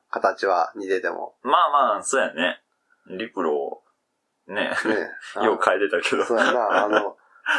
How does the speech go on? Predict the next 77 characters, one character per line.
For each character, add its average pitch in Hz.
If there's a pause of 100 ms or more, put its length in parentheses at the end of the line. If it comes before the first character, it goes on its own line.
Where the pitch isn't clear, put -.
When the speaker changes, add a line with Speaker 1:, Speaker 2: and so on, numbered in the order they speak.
Speaker 1:
鬼 156
の 147
軽 139
量 127
化 120
と -
い 123
う -
か、 -
Speaker 2:
そ -
う -
そ 359
う -
そ -
う。 - (180)
Speaker 1:
<laughs> -
カ -
ス -
カ 214
ス -
と -
い -
う 139
か、 135
ス 262
カ -
ス 320
カ -
と -
い 139
う 127
か。 120 (960)
Speaker 2:
あ 127
れ 131
は 139
残 123
念 117
や 82
な。 85 (400)
Speaker 1:
ま 226
ず、 117 (240)
軽 110
い。 82 (280)
Speaker 2:
軽 73
い。 -
Speaker 1:
で、 175
樹 156
脂 147
の 113
成 127
形 123
が 117
甘 113
い。 -
Speaker 2:
甘 69
い。 - (800)
ピ -
タ -
ッ -
と -
揃 92
っ -
て 85
な 73
い。 -
Speaker 1:
そ 131
う 117
や、 104
な 131
ん 127
か 120
な。 147
Speaker 2:
レ-、 -
レ 113
ン 110
ズ 107
と 110